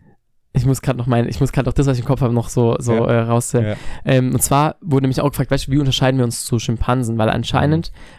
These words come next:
Speaker 2: Mhm.
Speaker 1: wurden, oder, ähm, ja, aus verschiedenen Affen, es gibt auch verschiedene Affenarten, anscheinend sind wir am ehesten noch ähnlich zum Bonobo, aber auch das nicht wirklich.
Speaker 2: Mhm.
Speaker 1: Aber dann zum Schimpansen, und zwar, ähm, haben anscheinend Schimpansen, ähm, im Intelligenztest, also in verschiedenen Intelligenztests,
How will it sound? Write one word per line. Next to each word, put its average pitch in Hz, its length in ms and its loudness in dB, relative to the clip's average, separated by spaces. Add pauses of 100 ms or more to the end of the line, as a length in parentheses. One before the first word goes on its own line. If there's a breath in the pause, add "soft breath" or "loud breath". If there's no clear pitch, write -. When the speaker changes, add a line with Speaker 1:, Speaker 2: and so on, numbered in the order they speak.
Speaker 2:
Mhm. 135 60 -2
Speaker 1:
wurden, 127 300 2
oder, 123 360 0
ähm, 113 240 0
ja, 117 140 2 (140)
aus 117 140 -4
verschiedenen 135 400 0
Affen, 120 240 -4
es - 100 -6
gibt 127 120 -4
auch 107 60 0
verschiedene 127 320 -4
Affenarten, 127 480 -2 (160 loud breath)
anscheinend 123 320 0
sind 127 80 2
wir 120 80 4
am 117 180 -2
ehesten 139 480 0
noch - 160 -4
ähnlich 123 300 0
zum 113 200 -6
Bonobo, 123 460 0
aber 113 160 0
auch - 140 -4
das 131 220 -2
nicht 123 220 -4
wirklich. 127 540 -4
Speaker 2:
Mhm. 101 280 -8 (100)
Speaker 1:
Aber 123 240 2
dann 127 180 0
zum 123 180 -2
Schimpansen, 131 460 -2
und 143 140 0
zwar, 147 340 0 (520 soft breath)
ähm, 127 300 0
haben 123 220 0
anscheinend 123 320 0
Schimpansen, 135 560 -2 (160)
ähm, 120 460 -2
im 127 220 0
Intelligenztest, 131 1120 -2
also 113 140 0
in 110 60 -2
verschiedenen 127 380 -2
Intelligenztests, 123 680 -4